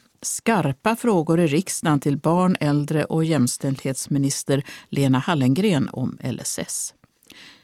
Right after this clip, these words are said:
Ny och stor punktdisplay har mer plats för text. Taktila knappar underlättar för den som har en smart telefon med Android. Och än är det inte för sent att knäcka äggfrågorna i vår påsktävling.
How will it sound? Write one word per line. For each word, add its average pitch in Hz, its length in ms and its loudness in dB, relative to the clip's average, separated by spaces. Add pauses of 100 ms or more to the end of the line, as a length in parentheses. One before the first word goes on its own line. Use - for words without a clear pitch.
(160)
Ny 247 400 6
och 233 160 2
stor 165 340 2
punktdisplay 165 800 2
har 147 220 2
mer 151 380 4
plats - 460 -6
för - 100 -8
text. - 600 -10 (440)
Taktila 208 540 2
knappar 175 440 0
underlättar 147 800 2 (280)
för 175 120 2
den 147 180 4
som 143 200 0
har 135 160 0
en 196 180 2
smart 160 480 0
telefon 139 560 0
med 127 120 2
Android. 135 720 -2 (560)
Och - 280 0
än 220 280 6
är 190 100 4
det 175 60 4
inte 143 180 2
för - 120 -4
sent 135 440 0
att 127 140 -2
knäcka - 380 0
äggfrågorna 156 920 0
i 127 120 -2
vår - 320 -6
påsktävling. - 840 -4